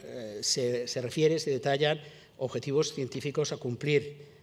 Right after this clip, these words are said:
Por supuesto, en estos objetivos científicos a cumplir interviene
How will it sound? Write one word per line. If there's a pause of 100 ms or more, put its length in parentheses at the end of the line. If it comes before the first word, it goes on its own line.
(560)
Por
supuesto,
en
estos
objetivos
científicos
a
cumplir
interviene